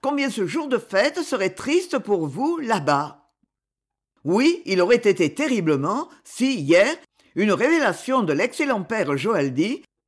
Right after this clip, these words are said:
n'était venue m'enlever le poids oppressant qui me retenait captif. J'ai immédiatement décidé ce voyage dans l'intention de passer en famille cette fête de Noël. Mais en arrivant, je trouve un vestibule mal éclairé,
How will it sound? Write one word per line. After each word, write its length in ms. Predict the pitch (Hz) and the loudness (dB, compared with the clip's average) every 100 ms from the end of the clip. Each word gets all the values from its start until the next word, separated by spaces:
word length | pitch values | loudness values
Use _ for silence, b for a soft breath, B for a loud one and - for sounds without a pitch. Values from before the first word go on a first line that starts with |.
| - | -4
n'était 260 | 214 226 175 | 0 2 2
venue 300 | 247 320 294 | 2 -2 0
m'enlever 500 | 196 170 151 214 254 | 0 2 2 2 2
le 100 | 165 | 0
poids 240 | 160 139 | 0 0
oppressant 680 | 226 - 190 - 165 - 330 | 0 0 -4 -4 -4 -4 -4
qui 120 | 311 | -2
me 100 | 233 | -2
retenait 500 | 165 220 208 175 285 | -2 0 0 0 -2
captif. 720 | 226 - - 139 139 - - _ _ _ b b | -4 -6 -2 0 0 -6 -20 _ _ _ b b
J'ai 200 | 147 202 | 0 2
immédiatement 640 | 151 196 294 330 320 240 190 | 4 0 0 0 0 -2 0
décidé 480 | 170 214 185 180 226 | 0 -2 -2 -2 -2
ce 120 | 143 | -2
voyage 640 | 131 175 139 160 247 294 320 B - | 0 2 2 0 -2 -4 -8 B -6
dans 120 | 175 | -4
l'intention 560 | 180 285 311 294 208 151 | -2 -2 -2 -4 -4 -4
de 80 | |
passer 320 | 139 226 - 226 | -2 -4 -4 -4
en 160 | 170 | -4
famille 460 | 151 139 139 226 330 | -4 -4 -4 -4 -4
cette 240 | 220 - | -6 -6
fête 300 | 143 285 302 | -4 -4 -2
de 140 | 285 226 | -2 -2
Noël. 520 | 160 131 127 135 147 _ _ _ _ b b | 0 0 0 -2 -4 _ _ _ _ b b
Mais 300 | 151 214 320 | -2 0 0
en 100 | 240 | -2
arrivant, 540 | 170 156 139 151 247 - B - | -2 0 0 0 -4 -6 B -4
je 140 | 196 | -4
trouve 260 | 202 294 214 | -2 -2 -2
un 60 | |
vestibule 640 | 160 233 226 180 160 185 135 | 0 0 0 -2 0 0 0
mal 220 | 156 277 | 0 -2
éclairé, 600 | 214 160 131 143 233 | -2 -2 0 2 0